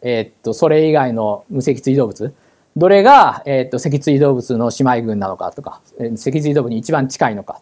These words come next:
とか、そういうのを、えー、検定したい。そういう時に使います。<clears throat> で、基地の対立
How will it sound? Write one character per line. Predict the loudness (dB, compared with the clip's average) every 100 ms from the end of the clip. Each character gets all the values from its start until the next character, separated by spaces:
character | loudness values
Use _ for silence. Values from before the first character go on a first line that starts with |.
| _
と | -14
か、 |
そ | -2 2
う |
い | 4
う | 4
の | 4
を、 | 4 2 -10 _ _
え | -4 -4 -2
ー、 |
検 | -4 -2
定 | -4
し | -4
た | -6
い。 | -8 _ _
そ | -2 0
う |
い | 2
う |
時 | 0 -2 0
に | -2 -4 -10 -12
使 | -10
い | -10
ま | -16
す。 | -20 _ _ _ _ _ _ _ _ _ _
<clears throat> | -6 -6 -8
で、 | -6 -4
基 | -4
地 | 0
の | 0 4
対 | 4 2
立 | -4